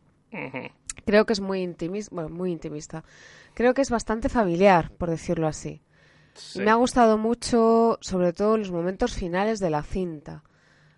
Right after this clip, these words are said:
Speaker 2: cuando explica, eh, temas muy íntimos, eh,
Speaker 1: Ujú.
Speaker 2: muy bien explicados, de una manera muy visual,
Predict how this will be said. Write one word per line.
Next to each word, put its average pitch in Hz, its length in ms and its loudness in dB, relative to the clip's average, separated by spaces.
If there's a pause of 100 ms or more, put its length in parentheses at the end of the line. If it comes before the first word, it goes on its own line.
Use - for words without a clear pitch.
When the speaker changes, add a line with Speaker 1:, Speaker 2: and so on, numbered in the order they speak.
(180)
Speaker 2:
cuando 165 600 2
explica, 214 1200 2 (720)
eh, 170 380 0
temas 202 320 -2
muy 196 180 2
íntimos, 294 640 -2 (480)
eh, 170 240 0
Speaker 1:
Ujú. 165 80 0
Speaker 2:
muy 202 140 4
bien 233 180 4
explicados, 233 840 2
de 175 80 -4
una 196 160 2
manera 208 340 0
muy 196 180 2
visual, 247 520 2